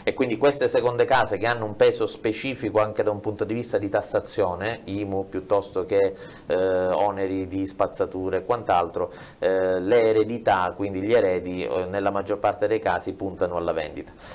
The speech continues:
Dall'altro punto di vista e sotto un altro aspetto abbiamo anche, eh, il fatto che negli anni scorsi, dove c'era difficoltà di accesso al credito rispetto a ora,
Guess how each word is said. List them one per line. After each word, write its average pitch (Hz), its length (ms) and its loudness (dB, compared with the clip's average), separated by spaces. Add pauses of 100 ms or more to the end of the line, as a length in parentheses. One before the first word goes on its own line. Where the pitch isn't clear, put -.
(180)
Dall'altro 123 500 6
punto 120 260 0
di 165 100 -2
vista 165 280 -2
e - 20 4
sotto 117 300 -2
un 131 40 -4
altro 143 280 0
aspetto - 580 0
abbiamo 117 540 2
anche, 107 600 2
eh, 95 420 2
il 98 120 -4
fatto 101 500 0
che 117 380 4 (220)
negli 104 200 0
anni 110 160 -2
scorsi, 110 400 2
dove 117 220 2
c'era 107 240 2
difficoltà 104 600 0
di 92 120 0
accesso 104 360 0
al 127 120 0
credito 90 400 0
rispetto 110 460 0
a 123 120 6
ora, 92 320 4